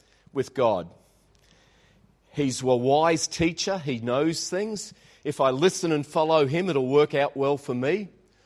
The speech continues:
Or do we have a sense of, "This is my Father God, creator of the universe. This is God who I love and worship"? Because that will make the difference.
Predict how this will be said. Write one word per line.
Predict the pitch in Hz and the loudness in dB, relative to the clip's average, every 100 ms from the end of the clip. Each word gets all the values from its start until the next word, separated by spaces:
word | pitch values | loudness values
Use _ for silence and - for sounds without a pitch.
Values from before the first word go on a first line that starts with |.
| _ - - _ | _ -20 -20 _
Or | 180 190 190 | 2 4 4
do | 180 185 | 6 6
we | 180 | 6
have | 156 196 220 202 | 4 2 2 2
a | 175 165 | 2 2
sense | - - 190 190 - | 0 0 0 0 -4
of, | 160 123 | -6 -2
"This | 196 190 | -2 -2
is | 180 135 | -4 -2
my | 156 156 | 0 0
Father | 147 - 165 170 170 | 0 0 2 2 0
God, | 147 160 180 139 117 - - _ | 0 2 4 2 0 -14 -20 _
creator | - 160 160 170 196 185 | -4 2 6 6 6 4
of | 185 | 4
the | 156 | 2
universe. | 165 175 190 156 135 110 - | 2 4 4 2 2 0 -2
This | 185 | -2
is | 185 151 | -4 -6
God | 127 160 165 143 | -2 2 2 2
who | 151 | 2
I | 147 139 | 4 2
love | 139 170 185 156 170 | 2 2 2 0 -4
and | 160 | -2
worship"? | 156 180 196 - 127 - _ _ _ _ _ _ _ _ _ _ | 0 2 0 -2 -6 -8 _ _ _ _ _ _ _ _ _ _
Because | 151 - 160 - | -8 0 0 2
that | 196 226 | 2 4
will | 208 | 4
make | 190 180 180 | 6 6 4
the | 175 | 0
difference. | 147 175 - 131 110 - - | 2 2 2 -6 -6 -8 -8